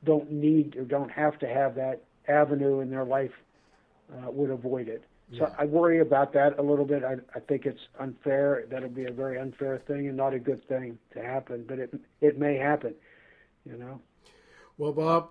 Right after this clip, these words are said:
Speaker 2: I, I really wanna thank you for coming on the show today, and, and so informative, and, and, you know, what you're out there doing is, is, is really needed. And, you know, as I always say, you know, when you're doing things like that, you're fighting the good fight. And, uh,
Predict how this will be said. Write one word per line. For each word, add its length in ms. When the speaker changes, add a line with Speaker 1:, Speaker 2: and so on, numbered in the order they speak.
Speaker 2:
I, 140
I 220
really 380
wanna 260
thank 260
you 60
for 120
coming 300
on 100
the 60
show 260
today, 460
and, 300
and 180
so 320
informative, 720
and, 300
and, 420
you 120
know, 80
what 160
you're 120
out 140
there 140
doing 360
is, 220
is, 260
is 240
really 440
needed. 440
And, 300
you 80
know, 200
as 180
I 160
always 220
say, 260
you 120
know, 260
when 120
you're 100
doing 180
things 180
like 180
that, 140
you're 120
fighting 300
the 60
good 160
fight. 340
And, 200
uh, 40